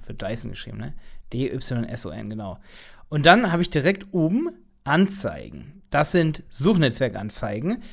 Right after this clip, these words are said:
Wenn da eine Überschrift drüber ist, zum Beispiel hier habe ich eine Anzeige von Dyson punkt de, dann Ihr Online-Shop, erleben Sie die Dyson-Produkte. Darunter sind dann noch so Unterlinks,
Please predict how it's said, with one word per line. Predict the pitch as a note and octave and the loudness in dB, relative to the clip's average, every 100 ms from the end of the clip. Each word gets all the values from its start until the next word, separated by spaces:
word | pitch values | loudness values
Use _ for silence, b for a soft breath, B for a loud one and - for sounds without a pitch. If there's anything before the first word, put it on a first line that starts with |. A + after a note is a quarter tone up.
| B | B
Wenn | - A2 D#3+ A#3 F3 G3 D4+ - - | -8 6 10 10 8 4 2 -4 0
da | - | 4
eine | F#3 F3+ | 4 4
Überschrift | F3 A#3+ B3+ D#3+ - A#2+ - | 4 10 10 10 4 -4 -2
drüber | A#2 A2 B2 | -2 0 0
ist, | F3+ A#3 - - - | -2 -4 -8 -14 -10
zum | B2+ | -4
Beispiel | A#2 C3+ - | 0 0 2
hier | C3+ | 2
habe | C3 | 2
ich | |
eine | A#2+ E2 | 0 -2
Anzeige | C3+ - B2+ A#2 | -4 -2 -2 -2
von | - G#2+ | -4 -2
Dyson | A#2 F3+ F#3 C#3 | 4 4 4 0
punkt | C3+ | 0
de, | A#2 C#3 D3+ | 2 4 4
dann | A#2+ | 2
Ihr | A#2 D3+ C#3+ | 2 4 4
Online-Shop, | D#3+ D3+ C#3 - C3 | 4 0 0 -2 -2
erleben | A2+ C3 C#3+ | 0 2 2
Sie | C3 | 0
die | B2+ A#2 | 0 2
Dyson-Produkte. | C3 C#3 A#2 A#2 B2 G3 B B B | 0 0 -2 -2 0 0 B B B
Darunter | - C3 C#3 A3+ | -6 0 4 6
sind | F3+ F#3+ | 6 4
dann | F3+ D#3+ F3+ - | 2 0 -2 -4
noch | - D3 | -4 -2
so | D3 D3+ - - | -2 -2 -4 -4
Unterlinks, | - A3+ A3 E3+ E3+ F3+ F#3 - | 4 6 8 8 8 8 6 0